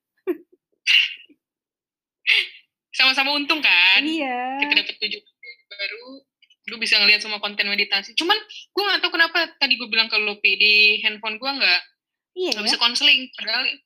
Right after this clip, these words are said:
Speaker 2: itu, itu yang pengen gue coba.
Speaker 1: Aneh sih. Dia juga bisa konseling, guys, seratus ribu per sesi. Ngobrol sama psikolog
Speaker 2: Satu
Speaker 1: beneran.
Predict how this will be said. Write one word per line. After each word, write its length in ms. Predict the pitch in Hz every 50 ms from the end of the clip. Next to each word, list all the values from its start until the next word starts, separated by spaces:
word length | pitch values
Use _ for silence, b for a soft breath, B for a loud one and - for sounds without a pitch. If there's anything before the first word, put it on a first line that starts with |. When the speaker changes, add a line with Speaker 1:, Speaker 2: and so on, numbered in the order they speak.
| _
Speaker 2:
itu, 180 | - - - - 302 277 285
itu 140 | 277 - -
yang 160 | 285 262 247
pengen 240 | 240 226 220 214 208
gue 80 | 208 202
coba. 320 | 214 226 233 214 208 196 - _ 226 - _ _ _ _ _ 247
Speaker 1:
Aneh 240 | 254 262 277 285 285 _
sih. 240 | _ - 247 254 _ _ _ _ _ _ _ _ _ _ _ -
Dia 80 | 269 285
juga 240 | 277 285 262 247
bisa 160 | 226 233 233 233
konseling, 480 | 233 233 233 233 247 247 254 262 262
guys, 400 | 254 254 254 247 262 254 - -
seratus 560 | - - 226 214 220 214 - - 240 233 - - 240
ribu 400 | 233 233 226 214 220 254 262 240
per 160 | 247 240 226
sesi. 480 | 226 - 214 214 220 - - 214 - _ _ _ _ _ _ _ _ _ _ _ _ _ _ _ _ _ _ _ _ _
Ngobrol 400 | - 214 214 196 196 208 208 220
sama 320 | - 226 202 202 202 202 208
psikolog 400 | - - - - 196 196 190 -
Speaker 2:
Satu 160 | _ _ -
Speaker 1:
beneran. 560 | 202 202 196 190 190 196 185 - 180 180